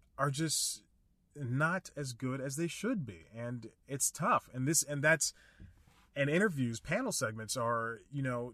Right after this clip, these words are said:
two-thirds of an episode of late night shows. So we gotta figure out how to do this a better way. I think Kimmel's, uh, Kimmel works with, um, Cisco Web Index,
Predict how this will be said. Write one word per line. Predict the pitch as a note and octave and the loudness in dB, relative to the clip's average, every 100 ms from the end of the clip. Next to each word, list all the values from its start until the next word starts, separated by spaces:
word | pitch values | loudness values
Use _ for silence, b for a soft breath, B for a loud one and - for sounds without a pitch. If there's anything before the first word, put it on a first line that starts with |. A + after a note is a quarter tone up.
| - | -2
two-thirds | G#3+ A#3 B3+ D#4+ A#3 | 2 6 10 10 8
of | D3+ B2+ | 4 2
an | A#2 | 0
episode | G#2 - C#3+ B2+ B2 | 2 4 6 4 2
of | A#2+ A#2 G2+ | -4 -6 -6
late | A#2 A2+ | -8 -6
night | G#2+ G2+ | -8 -8
shows. | - A#2+ F#2 F2 - - b b b b b | -6 -6 -8 -8 -8 -8 b b b b b
So | - E3 E3 C#3+ - - | 4 6 6 2 -8 -4
we | E3 G3 | -2 2
gotta | A#3+ | 0
figure | G3+ G3 G#3 G#3 | 0 0 2 4
out | G3 E3+ D#3 | 4 2 0
how | F#3 | 2
to | F#3+ | 2
do | D3 D#3+ | 0 0
this | F3+ F#3 | 0 -2
a | E3 | 0
better | E3+ F3 | 0 0
way. | F3 G3+ - | 2 0 2
I | D3+ | 0
think | D#3 A3+ F3 - _ - | 0 -4 -6 -10 _ -6
Kimmel's, | D#3 E3+ D#3+ C#3+ B2 - - | 0 0 0 -2 -4 -6 -6
uh, | B2 A2 G2+ | -6 -6 -4
Kimmel | E3 F3+ E3 | -2 0 -2
works | B2 C3 - | -2 -2 -2
with, | B2 A2 A2 | -8 -10 -10
um, | F#2+ F2 E2+ b b b b | -10 -12 -18 b b b b
Cisco | - F#3+ - F3+ | 2 4 6 6
Web | C3 A#2 E3+ C#3 | 6 4 0 -2
Index, | G2 F#2+ - - | -6 -10 -12 -14